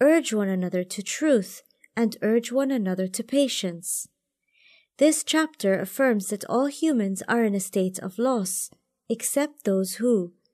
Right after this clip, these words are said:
first, have faith, iman. The Quran frequently pairs faith, iman, with good deeds, amal salihat. In other words,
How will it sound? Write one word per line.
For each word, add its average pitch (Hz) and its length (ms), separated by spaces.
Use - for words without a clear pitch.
first, - 640
have 185 200
faith, 202 640
iman. 214 640
The 240 100
Quran 277 440
frequently 214 720
pairs 226 500
faith, 214 520
iman, 214 640
with 240 260
good 202 260
deeds, 262 600
amal 233 440
salihat. 190 1080
In 320 160
other 202 280
words, 180 520